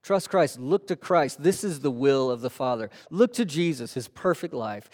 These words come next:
His death on the cross for your sins, His victorious resurrection, His reign now. Look to Him. Look to Him in His word and trust yourself to Him. He'll get you off that ugly road.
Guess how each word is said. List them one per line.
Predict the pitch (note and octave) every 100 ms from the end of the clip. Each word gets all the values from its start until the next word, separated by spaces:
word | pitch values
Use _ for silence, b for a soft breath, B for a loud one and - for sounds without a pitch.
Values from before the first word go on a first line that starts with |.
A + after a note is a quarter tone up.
| B
His | - C3
death | B2 F3 F3+
on | F3
the | D#3
cross | - D3+ B2+ -
for | D3+
your | C3+
sins, | C3 C#3+ A#2+ A2+ B B
His | C#3+
victorious | C3+ D3 - F#3 F3+ E3+
resurrection, | D#3+ C#3+ D3 D3 D3 C#3+ B2 B
His | E3 C#3+
reign | C3 D#3+ E3+ E3+
now. | D#3+ C3+
Look | B2+ G3+ G3+
to | D3
Him. | C3 A#2 B2
Look | F#3+ F#3+
to | F3+
Him | D#3 D#3 D3+ b b b -
in | E3
His | D#3 C3+
word | C3 C#3+ C#3 B2+ B2+ b -
and | C3
trust | - - E3 -
yourself | E3+ C#3+ D3 A#2+ -
to | A#2
Him. | A#2 G#2+ G2+ - _ _ _ _
He'll | - E3+
get | D#3+ D#3+ -
you | C3+
off | B2 B2
that | C3+ B2
ugly | A2+ A2 G#2+
road. | G#2 G#2+